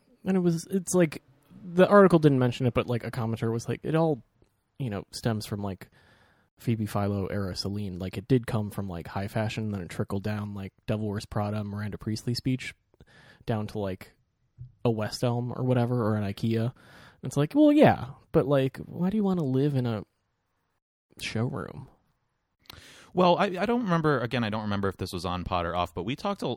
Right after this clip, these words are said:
Speaker 2: a little bit at the beginning of the quarantine kind of about this. It was on everybody's minds, I think, for a while that, like, nobody really lives at their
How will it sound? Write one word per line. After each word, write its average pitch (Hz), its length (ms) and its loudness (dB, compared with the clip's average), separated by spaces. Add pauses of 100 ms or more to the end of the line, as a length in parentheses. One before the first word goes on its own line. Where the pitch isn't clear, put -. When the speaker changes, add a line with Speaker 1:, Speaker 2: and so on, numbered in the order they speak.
Speaker 2:
a 107 100 -6
little 98 240 0
bit 95 140 -4
at 87 160 -2
the 80 40 -6
beginning 80 520 -6
of 82 100 -8
the 90 80 -6
quarantine 82 680 -8
kind 98 220 -6
of 90 80 -6
about 95 340 -6
this. - 420 -8 (120)
It 98 220 -8
was 101 140 -2
on 147 120 0
everybody's 80 460 -4
minds, 73 240 -10
I 76 60 -8
think, 85 240 -8
for 76 120 -8
a 69 60 -6
while 76 360 -4
that, 71 140 -10
like, 73 300 -10
nobody 110 400 -2
really 90 320 -2
lives 80 380 -6
at 73 80 -12
their 69 140 -10